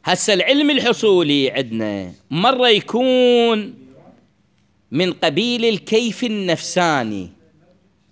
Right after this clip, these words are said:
فإذا كان من قبيل الكيف النفساني يكون التعريف هذا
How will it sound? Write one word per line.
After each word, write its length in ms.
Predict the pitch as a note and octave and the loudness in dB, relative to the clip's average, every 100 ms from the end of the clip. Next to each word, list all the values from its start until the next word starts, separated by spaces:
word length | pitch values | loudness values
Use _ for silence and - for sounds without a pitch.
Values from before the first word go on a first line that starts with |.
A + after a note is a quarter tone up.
| _ _ _ _ _ _ _ _ | _ _ _ _ _ _ _ _
فإذا 380 | D3 D#3 D#3 D#3 | -4 -2 2 0
كان 840 | - F#3 A3+ A3 G3+ F#3 D#3+ C#3+ C#3+ _ - _ _ _ _ _ _ _ | 0 0 2 0 0 0 -2 -6 -12 _ -20 _ _ _ _ _ _ _
من 180 | B2+ D3+ | -4 -4
قبيل 560 | - C#3+ D#3 A#3+ A#3+ G3 | -2 -2 0 0 0 0
الكيف 440 | - G3+ A#3+ - | 0 -2 0 -2
النفساني 1120 | A3+ A3 G3+ - G3+ F3 E3+ D#3 C#3+ B2+ A#2 - - _ - _ - | -2 -2 -2 -2 0 0 0 -2 -2 -6 -10 -18 -20 _ -20 _ -2
يكون 460 | D#3+ C#3+ F#3 A#3+ G#3 | 0 0 2 2 2
التعريف 680 | - - A#2+ D3 A3 - A#2 | 0 -2 -2 0 -2 -2 -6
هذا 280 | F2+ D#2+ | -8 -10